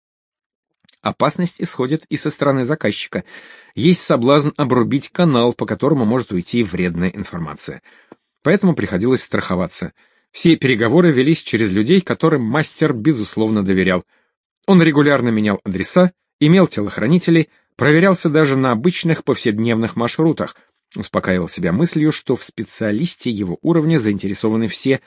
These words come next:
кому приходится решать специфические вопросы устранения конкурентов. И понимал, что, по большому счету, все это ровным счетом ничего не значит. В конце концов, его обязательно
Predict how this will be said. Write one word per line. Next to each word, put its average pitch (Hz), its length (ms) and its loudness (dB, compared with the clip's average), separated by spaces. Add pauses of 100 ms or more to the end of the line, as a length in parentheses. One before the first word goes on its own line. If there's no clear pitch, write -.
(180)
кому 113 200 0
приходится 87 460 -4
решать 98 380 -2 (140)
специфические - 840 -8
вопросы - 480 -2
устранения 85 680 -4
конкурентов. 82 580 -8 (640)
И 220 120 -2
понимал, 160 420 0
что, 123 320 -2
по - 160 -6
большому 92 520 -2
счету, 165 460 -2 (280)
все - 260 -2
это 95 180 -2
ровным 156 360 0
счетом 143 480 -2 (100)
ничего 123 380 -4
не 78 120 -4
значит. 73 420 -14 (580)
В - 80 -20
конце 82 340 -6
концов, 135 460 -4
его 120 300 0 (220)
обязательно 90 720 -2